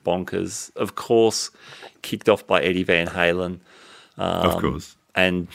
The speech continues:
Speaker 1: by the mid eighties, it was just in peak super strat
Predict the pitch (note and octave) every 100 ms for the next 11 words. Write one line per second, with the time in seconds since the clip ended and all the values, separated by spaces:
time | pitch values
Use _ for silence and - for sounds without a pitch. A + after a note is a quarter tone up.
0 | - - G2+ G#2 G#2+ F#2 F2 F2+ E2+ D#2+
1 | - E2+ - - - E2+ E2 - - F#2
2 | - - - F#2+ G2 F#2 - F#2 -